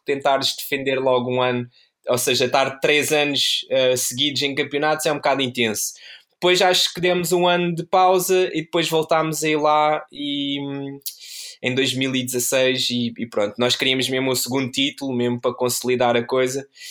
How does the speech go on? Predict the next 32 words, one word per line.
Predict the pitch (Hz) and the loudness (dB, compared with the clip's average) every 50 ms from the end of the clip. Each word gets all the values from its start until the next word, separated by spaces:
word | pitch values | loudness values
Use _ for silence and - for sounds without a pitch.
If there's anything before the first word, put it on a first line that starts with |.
| - - - - - - | -14 -14 -14 -16 -8 -2
e | 123 123 | 0 0
então | 127 123 135 127 | 2 2 2 0
foi, | 127 - 147 139 135 139 139 | 2 2 2 4 4 4 4
a | 143 143 | 4 2
nível | 156 160 156 156 160 151 151 | 2 2 2 4 2 2 2
de | 160 | 0
equipas, | 165 160 - 175 170 170 - 175 170 170 160 160 - - 165 - - | -2 -2 -2 -2 -4 -2 0 0 2 2 2 0 -2 -4 -4 -6 -2
foi, | - 170 160 160 160 156 151 151 151 147 - - | 0 2 2 4 4 2 2 2 0 -2 -2 -2
foi | 151 | -2
mais | 147 151 147 143 147 | 0 2 2 2 2
ou | 147 | 0
menos | 147 147 143 131 | 0 -2 -2 -2
esse | 147 147 143 - - - | -2 -2 -2 -2 -6 -6
percurso. | - 143 127 - 143 127 120 - - 101 | -6 -6 -4 -2 -2 -2 -2 -2 -4 -2
Já | - - 175 180 | 0 2 4 4
agora, | 185 185 196 165 127 110 - - - - - - - - | 4 4 4 4 4 2 0 -2 -10 -14 -14 -14 -12 -8
só | - - - 185 170 165 | -6 -2 2 2 2 2
que | 165 - - 185 180 | 2 0 0 0 2
o, | 180 175 175 170 170 165 160 | 2 4 4 2 2 0 0
um | 165 165 165 | 0 0 0
à | 165 | 0
parte, | 165 - 170 165 170 170 170 - - - - - | 0 2 2 4 2 2 0 -4 -8 -8 -2 0
ah, | 156 156 156 156 156 156 156 | 2 4 4 4 4 4 4
nós | 160 165 170 165 156 | 4 4 2 2 2
em | 180 170 170 160 | 2 2 2 2
dois | 170 170 165 | 0 0 2
mil | 175 175 170 | 2 0 2
e | 170 170 | 0 0
dezasseis, | 170 175 165 - - 185 170 160 135 123 120 - | -2 -2 -2 -2 0 2 2 4 2 2 0 -2
nós, | 135 139 143 139 139 139 143 - - - | -2 0 0 2 2 0 0 -2 -2 -2
nós | 123 143 143 143 - | 0 0 0 0 0
fomos, | - - 156 160 165 165 170 170 - - | -2 0 0 0 0 0 -2 -2 -4 -6